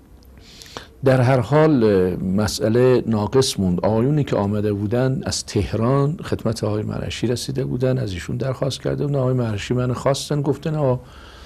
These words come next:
حالا ساواک هم که رو شما حساسیت پیدا کرده، شما بیاد برید تهران." و آقایون آمدند و علاقمندند و الانم در تهرانن، دو روز، الانم در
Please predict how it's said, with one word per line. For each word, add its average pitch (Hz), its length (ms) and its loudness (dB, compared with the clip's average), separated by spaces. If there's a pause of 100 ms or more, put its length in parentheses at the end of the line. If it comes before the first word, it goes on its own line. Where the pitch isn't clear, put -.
(360)
حالا 151 580 2
ساواک 139 460 4
هم 143 120 0
که 143 120 -4
رو 135 60 -4
شما 131 280 -2
حساسیت 117 800 -4
پیدا 113 280 -4
کرده، 113 380 -2
شما 139 500 0
بیاد 120 300 -2
برید 120 280 -2
تهران." 104 540 0
و 120 60 0
آقایون 101 380 -2
آمدند 95 600 -4
و 104 80 -4
علاقمندند 95 920 -6
و 110 200 -2
الانم 107 360 -4
در 110 180 -4
تهرانن، 117 760 -2 (680)
دو 110 100 2
روز، 120 280 4 (460)
الانم 110 400 2
در 107 200 0